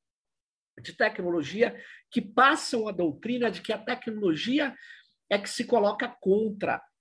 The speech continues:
a organização e os direitos, né? Porque, olha só, a Amazon e, e essas plataformas, elas foram organizadas é, com a ideia de que a computação é extremamente ágil, veloz,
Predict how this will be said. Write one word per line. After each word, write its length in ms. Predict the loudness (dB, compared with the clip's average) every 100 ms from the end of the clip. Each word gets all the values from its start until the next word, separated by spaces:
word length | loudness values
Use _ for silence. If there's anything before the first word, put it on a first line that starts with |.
| _ _ _ _ _ _
a 80 | 4
organização 1040 | 6 4 2 2 0 -2 0 0 2 -2 -6
e 120 | -4
os 120 | -4 -2
direitos, 680 | 0 2 2 -2 -12 -20 _ _ _ _ _ _ -20 _
né? 240 | -2 0
Porque, 380 | 0 -4 -2 2
olha 200 | 4 4
só, 540 | 0 2 4 4 0 -8 _ _ -20 -20 -2
a 420 | 2 6 8 6
Amazon 540 | 4 0 -4 -6 -6
e, 160 | -6 -10 _
e 160 | -2 2
essas 320 | 2 0 -4
plataformas, 1000 | -4 -4 -4 -8 2 6 8 6 0 -2
elas 360 | 0 0 0 -10 -20 _ _ -20 -20 _
foram 500 | -6 0 2 0 -2 -2
organizadas 1120 | -2 0 0 -2 0 4 4 4 0 -4 -14 _ _ -12 -2
é, 420 | 0 4 2 2
com 240 | -2 -2
a 40 | 0
ideia 480 | 2 2 2 0 -4
de 220 | -8 -16
que 400 | -14 -12 -10 -8
a 120 | -8
computação 960 | -8 -10 -10 -10 -10 -12 -6 -4 -4 -4
é 80 | -6
extremamente 760 | -4 -2 -2 0 -2 0 0
ágil, 440 | 2 2 0 -6 -6
veloz, 640 | -4 2 6 6 4